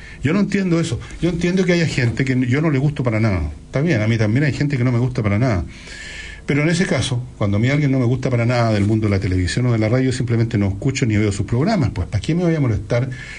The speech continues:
en escuchar y verlo, barbotando rabia, a ver si encuentro algo que le pueda reprochar, a ver si encuentro una piedra que le pueda tirar? ¿No les parece? Entonces, a esas personas yo les recomiendo que tengan un poquito más de criterio.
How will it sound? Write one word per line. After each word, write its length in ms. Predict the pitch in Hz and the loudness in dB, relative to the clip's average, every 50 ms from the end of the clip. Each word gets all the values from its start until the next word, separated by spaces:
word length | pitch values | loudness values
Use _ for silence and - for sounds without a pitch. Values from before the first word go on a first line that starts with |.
| - - | -10 -4
en 140 | - 113 110 | -2 0 0
escuchar 420 | 110 107 - 107 - - 147 156 | 0 -2 -2 -2 0 0 0 2
y 80 | 170 156 | 2 2
verlo, 500 | 147 147 139 127 123 120 120 131 151 170 | 2 2 2 2 2 2 2 2 0 0
barbotando 680 | 156 113 104 101 98 98 101 95 107 120 123 123 127 | 0 0 0 0 0 0 0 0 0 0 2 2 2
rabia, 400 | 123 123 110 110 113 117 131 135 127 - - - - | 2 2 2 2 2 0 0 -2 -4 -8 -16 -10 -4
a 120 | - 113 113 | -2 0 0
ver 160 | 127 151 160 | 2 0 0
si 140 | - - 156 | 0 0 -2
encuentro 440 | 147 143 156 143 139 139 - 135 | 0 0 0 0 0 0 0 0
algo 200 | 151 156 151 151 | 2 2 2 2
que 140 | 135 123 123 | 2 2 0
le 100 | 113 113 | 0 0
pueda 220 | - 139 135 131 127 | 0 0 0 2 2
reprochar, 520 | 120 117 101 107 95 95 - 127 98 - - - - - - - | 2 0 0 0 -2 0 0 0 0 -2 -4 -10 -12 -14 -10 -4
a 100 | - 107 | -2 0
ver 140 | 120 151 170 | 2 2 0
si 120 | 165 - 156 | 0 0 -2
encuentro 340 | 143 139 156 151 - - | -2 0 -2 -2 0 0
una 160 | 147 139 120 120 | 0 0 0 0
piedra 300 | 143 151 165 170 160 143 | 0 0 0 2 2 2
que 80 | 135 | 0
le 100 | 131 117 | 0 0
pueda 180 | 110 131 135 131 | 0 0 0 0
tirar? 280 | 127 120 107 87 80 - - - - - - - - - - - - - | 0 0 0 0 -2 -2 -4 -6 -8 -12 -18 -18 -18 -18 -18 -16 -8 -4
¿No 60 | 110 | -2
les 100 | 107 110 | -2 0
parece? 400 | 110 - 113 139 139 - 170 170 170 170 - - - - - - - - - - - - - - - - - - - | 0 0 0 0 0 0 -2 -4 -4 -8 -12 -16 -18 -18 -18 -18 -18 -18 -18 -18 -18 -18 -18 -16 -16 -18 -12 -6 -4
Entonces, 320 | 143 - - 151 - - | -2 -2 -2 -2 -2 0
a 80 | 175 170 | 0 0
esas 160 | 147 165 165 | 2 0 0
personas 500 | - 180 151 - - 165 151 127 123 123 - - - - - - | 0 0 -2 0 0 2 2 2 2 0 -2 -6 -10 -12 -10 -4
yo 100 | - 123 | -2 0
les 120 | 131 143 127 | 0 2 2
recomiendo 540 | 143 139 143 156 147 127 104 95 95 110 104 | 2 2 2 2 2 2 2 2 2 2 2
que 80 | 110 | 2
tengan 220 | 113 123 135 135 123 | 2 2 2 2 0
un 40 | |
poquito 220 | 117 127 123 123 131 | 0 0 0 0 0
más 140 | 131 127 123 | 2 2 2
de 80 | 123 | 2
criterio. 420 | 123 139 135 139 117 98 87 85 | 2 2 2 0 0 -2 -2 -6